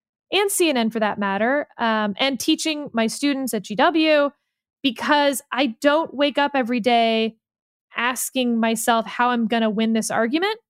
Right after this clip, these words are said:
I wake up every day asking what the argument should be and, like, who should win the argument.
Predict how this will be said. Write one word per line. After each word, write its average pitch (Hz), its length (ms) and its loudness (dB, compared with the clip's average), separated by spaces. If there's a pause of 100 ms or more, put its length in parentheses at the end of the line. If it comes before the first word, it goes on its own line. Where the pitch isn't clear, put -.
(680)
I 254 120 4
wake 320 220 2
up 320 140 2
every 294 220 2
day 277 140 4
asking 269 380 -2
what 247 160 0
the 262 100 2
argument 247 420 0
should 202 240 -4
be 240 420 2
and, 208 260 -2 (960)
like, 208 240 -4
who 339 160 6
should 269 160 -2
win 180 140 -4
the 175 100 -6
argument. 170 400 -8